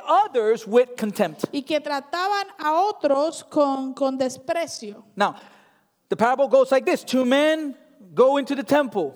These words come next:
Speaker 2: Ahora, la parábola dice lo siguiente: dos hombres entran al templo
Speaker 1: to pray.
Speaker 2: a orar.
Speaker 1: One a Pharisee.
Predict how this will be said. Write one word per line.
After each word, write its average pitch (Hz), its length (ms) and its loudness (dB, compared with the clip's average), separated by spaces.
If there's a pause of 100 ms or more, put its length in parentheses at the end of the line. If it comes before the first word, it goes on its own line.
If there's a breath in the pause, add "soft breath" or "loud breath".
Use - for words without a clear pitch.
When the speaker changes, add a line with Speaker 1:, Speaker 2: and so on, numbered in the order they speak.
Speaker 2:
Ahora, 233 280 2
la 226 160 -2
parábola 294 560 0
dice 294 280 -2
lo 285 100 2
siguiente: 302 540 -2
dos 277 260 -2
hombres 339 460 -2
entran 294 400 -4
al 294 160 -6
templo 247 580 -8
Speaker 1:
to 190 120 -14
pray. 247 380 -8 (140)
Speaker 2:
a 208 140 -2
orar. 202 460 -4 (1080)
Speaker 1:
One 147 240 -6
a 175 40 -8
Pharisee. 220 520 -2